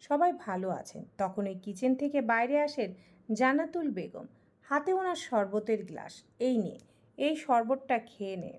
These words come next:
গরমে তো তোদের মুখটা একদম চুপসে গেছে।" "এটা তোমার নজরে আসলো দেখেই, দেখলে তো মামি, তুমি আমাদের কত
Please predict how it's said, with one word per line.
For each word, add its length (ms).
গরমে 440
তো 100
তোদের 340
মুখটা 500
একদম 360
চুপসে 480
গেছে।" 340
"এটা 240
তোমার 320
নজরে 460
আসলো 380
দেখেই, 420
দেখলে 360
তো 140
মামি, 520
তুমি 360
আমাদের 360
কত 220